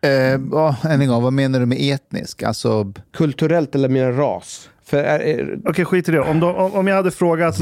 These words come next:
Speaker 4: eller
Speaker 3: majoriteten
Speaker 4: inte?
Speaker 3: av alla under trettio i Sverige då. Här är Hanif Azizi. Är han svensk eller inte? Vad hade
Speaker 1: Jag,
Speaker 3: de
Speaker 1: jag
Speaker 3: sagt,
Speaker 1: tror
Speaker 3: tror
Speaker 1: de
Speaker 3: ni?
Speaker 1: skulle pliktskyldigt sagt i, eh, eh, ja.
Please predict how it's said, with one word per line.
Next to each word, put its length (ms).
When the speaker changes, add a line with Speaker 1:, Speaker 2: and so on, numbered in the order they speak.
Speaker 4:
eller 100
Speaker 3:
majoriteten 360
Speaker 4:
inte? 200
Speaker 3:
av 120
alla 220
under 220
trettio 340
i 20
Sverige 320
då. 220
Här 220
är 220
Hanif 340
Azizi. 480
Är 80
han 180
svensk 440
eller 160
inte? 340
Vad 140
hade 140
Speaker 1:
Jag, 100
Speaker 3:
de 60
Speaker 1:
jag 80
Speaker 3:
sagt, 80
Speaker 1:
tror 100
Speaker 3:
tror 100
Speaker 1:
de 40
Speaker 3:
ni? 60
Speaker 1:
skulle 200
pliktskyldigt 920
sagt 300
i, 520
eh, 640
eh, 80
ja. 360